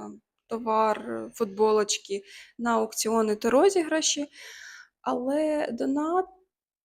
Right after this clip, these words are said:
е, донатство, чи як би це сказати, донати вже стали частиною культури українців, і часто люди пишуть: «Ой, я не, м, я ж не, не брала участі в аукціоні,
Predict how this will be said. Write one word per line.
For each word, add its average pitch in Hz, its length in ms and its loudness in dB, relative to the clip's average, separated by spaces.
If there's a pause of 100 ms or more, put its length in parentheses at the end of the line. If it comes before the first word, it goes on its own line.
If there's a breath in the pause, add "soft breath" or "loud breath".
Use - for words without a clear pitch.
(120)
е, 247 360 -4
донатство, 269 840 -2
чи 269 160 -6
як 233 120 -6
би 233 80 -6
це 240 140 -6
сказати, 262 380 -4
донати 285 320 0
вже 262 140 -2
стали 262 340 0
частиною 254 460 -4
культури 247 380 -2
українців, 277 800 0
і 247 260 -2
часто 277 380 0
люди 247 220 -2
пишуть: 247 360 -6
«Ой, 294 240 2
я 302 160 2
не, 302 160 4
м, 262 420 -2
я 330 120 4
ж 359 120 0
не, 339 120 4
не 294 180 2
брала 269 360 6
участі 208 460 -2
в 220 160 -2
аукціоні, 277 800 2